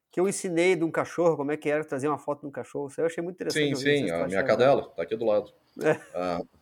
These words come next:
Speaker 2: <laughs> a Lorena, eu levava uma foto dela. Isso, isso aí foi uma palestra que eu dei pros professores do estado, cara. Ficaram bravos comigo. Ah, no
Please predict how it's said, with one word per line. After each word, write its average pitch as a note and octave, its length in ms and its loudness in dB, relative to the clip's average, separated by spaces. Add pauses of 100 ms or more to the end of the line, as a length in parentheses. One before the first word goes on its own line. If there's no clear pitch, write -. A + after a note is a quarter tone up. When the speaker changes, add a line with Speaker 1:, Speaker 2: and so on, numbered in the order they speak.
(120)
Speaker 2:
<laughs> - 360 -20
a F2+ 40 -2
Lorena, G2+ 560 4 (320)
eu F2 300 -2
levava G2 440 2
uma A#2 160 0
foto A2 360 2
dela. G2+ 340 0 (840)
Isso, - 180 -6
isso G#2+ 200 0
aí G#2+ 120 6
foi B2+ 120 4
uma C3 180 4
palestra A#2+ 540 6
que - 140 -4
eu A2 60 10
dei A2 120 6
pros - 140 2
professores A2 560 2
do G#2 80 -10
estado, F#2+ 440 2
cara. - 200 -10 (420)
Ficaram F#2 240 -4
bravos F#2 320 0
comigo. F2+ 320 -8 (800)
Ah, F2 580 2
no - 60 -20